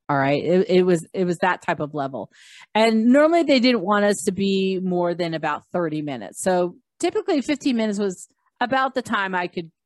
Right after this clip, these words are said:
get to places and stuff, de-, uh, depending on where I was at. You know, sometimes I would have to use the full thirty minutes to get there.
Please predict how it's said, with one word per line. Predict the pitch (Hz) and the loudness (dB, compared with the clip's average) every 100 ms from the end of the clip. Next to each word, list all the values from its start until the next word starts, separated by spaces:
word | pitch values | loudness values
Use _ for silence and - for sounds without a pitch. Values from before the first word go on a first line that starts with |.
| _ | _
get | 190 170 | -4 -4
to | 160 | -6
places | - 151 156 160 143 | -4 -4 -4 -6 -8
and | 147 | -10
stuff, | - 127 151 - | -4 -2 -2 0
de-, | 202 185 | -2 -2
uh, | - - _ - | -6 -12 _ -2
depending | 440 392 392 | 2 2 2
on | 277 | 2
where | 220 190 | 2 2
I | 175 | 0
was | 160 151 | -2 -2
at. | 143 101 69 - | -4 -4 -10 -6
You | 180 | -4
know, | 156 156 | -4 -4
sometimes | 247 247 240 208 | -6 -2 -2 -2
I | 185 | -2
would | 180 | -2
have | 180 175 | -4 -4
to | 160 156 | -6 -6
use | 170 196 175 | -6 -6 -6
the | |
full | - 156 143 | -8 -8 -4
thirty | 156 147 147 | -4 -2 -4
minutes | 131 104 67 - | -6 -8 -12 -12
to | |
get | 147 131 - | -4 -4 -4
there. | - - | -12 -12